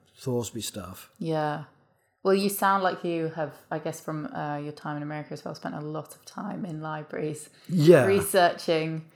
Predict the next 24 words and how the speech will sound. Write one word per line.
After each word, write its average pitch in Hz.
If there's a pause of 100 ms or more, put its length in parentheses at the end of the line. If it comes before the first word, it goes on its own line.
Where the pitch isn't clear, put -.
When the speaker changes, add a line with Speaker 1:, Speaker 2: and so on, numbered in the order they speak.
Speaker 1:
Yeah. 180 (500)
And 170 (580)
I 175
love 175
researching. 104 (100)
Speaker 2:
Mm. 170 (1200)
Speaker 1:
I 131
love 151
finding 139
out 127 (840)
new 135
things. 98 (1080)
Um, 113 (1120)
I 127
have 139
a 143
pair 143
of 131
books 123
set 131
in 123
the 120
nineteen 104
fifties, -